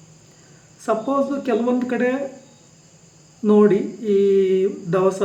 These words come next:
ಧಾನ್ಯಗಳನ್ನು ಬೆಳೆ ಬಂದಂಥ ಒಂದು ಸಂದರ್ಭದಲ್ಲಿ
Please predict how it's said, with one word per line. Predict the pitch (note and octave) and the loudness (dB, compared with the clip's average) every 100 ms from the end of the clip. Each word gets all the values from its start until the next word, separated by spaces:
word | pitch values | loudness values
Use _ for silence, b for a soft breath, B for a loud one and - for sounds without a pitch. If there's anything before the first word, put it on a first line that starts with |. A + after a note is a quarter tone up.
| F#3 | 0
ಧಾನ್ಯಗಳನ್ನು | E3+ F3+ F3+ F3+ F3 E3+ F3+ - F3+ | 0 0 -2 0 0 0 -2 -4 -2
ಬೆಳೆ | F3 F3+ E3+ | 0 2 0
ಬಂದಂಥ | F3 E3+ E3+ E3 | 0 0 0 0
ಒಂದು | E3+ E3+ | -2 0
ಸಂದರ್ಭದಲ್ಲಿ | E3+ E3 D#3+ D3+ D#3 D#3+ F3+ | -2 -4 -4 -4 -4 -2 -2